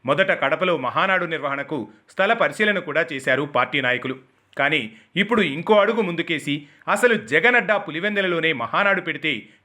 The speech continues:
ఎలా ఉంటుందని ఆలోచిస్తున్నారట. అందుకోసం అనువైన స్థలం ఉంటే చెప్పండని స్థానిక పార్టీ నేతలకు సూచించినట్టు సమాచారం. కనీ విని ఎరగని రీతిలో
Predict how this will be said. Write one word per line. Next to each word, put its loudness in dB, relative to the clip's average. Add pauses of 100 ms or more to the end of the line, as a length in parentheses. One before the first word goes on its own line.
(120)
ఎలా 2
ఉంటుందని -2
ఆలోచిస్తున్నారట. 0 (480)
అందుకోసం -2 (280)
అనువైన 2
స్థలం 0
ఉంటే -4
చెప్పండని -2 (180)
స్థానిక 0
పార్టీ 0
నేతలకు -2
సూచించినట్టు -2
సమాచారం. 0 (520)
కనీ 4
విని -2
ఎరగని 0
రీతిలో -4